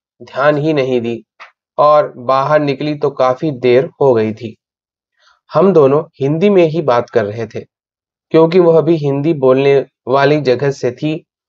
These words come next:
और मैं भी। उसकी बातों को सुनकर मुझे थोड़ा आश्चर्य भी हुआ। उसके कारण यह था कि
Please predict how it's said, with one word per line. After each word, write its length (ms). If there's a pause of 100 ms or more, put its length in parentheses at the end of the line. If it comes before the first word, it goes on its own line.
और 180
मैं 260
भी। 200 (680)
उसकी 240
बातों 460
को 240
सुनकर 480
मुझे 340
थोड़ा 380 (360)
आश्चर्य 480
भी 180
हुआ। 320 (1080)
उसके 360
कारण 420 (360)
यह 260
था 240
कि 260